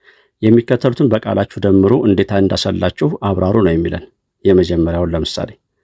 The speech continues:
አንድ ሺህ ሁለት መቶ አስር ሲደመር ሁለት ሺህ አራት መቶ ሠላሳ። ይህም እንዴት ነው የምናደርገው? እዚሽ ጋር ነው ያለሁት አንድ ሺህ ሁለት መቶ አስር። እሺ፣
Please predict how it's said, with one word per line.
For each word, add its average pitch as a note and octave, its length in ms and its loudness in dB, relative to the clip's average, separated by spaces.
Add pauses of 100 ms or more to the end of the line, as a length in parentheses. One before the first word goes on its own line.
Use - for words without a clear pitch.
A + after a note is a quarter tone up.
(160)
አንድ C#3+ 240 4
ሺህ A2+ 260 -2 (600)
ሁለት A2 240 0
መቶ B2 180 0 (600)
አስር - 440 -4 (580)
ሲደመር A2 560 0 (460)
ሁለት A#2 300 0
ሺህ A2+ 240 -4 (380)
አራት A2 280 0
መቶ G2 180 -2 (420)
ሠላሳ። E2+ 420 -4 (1200)
ይህም C#3 240 6 (180)
እንዴት G2+ 240 -6
ነው A2+ 120 -6
የምናደርገው? A2 460 -2 (1000)
እዚሽ G2+ 240 -4
ጋር G2 140 0
ነው F#2+ 100 4
ያለሁት G#2+ 300 0 (200)
አንድ C3 240 2
ሺህ B2+ 160 -6
ሁለት G2+ 220 -2
መቶ F#2+ 200 -4
አስር። - 300 -10 (2000)
እሺ፣ G2 220 -2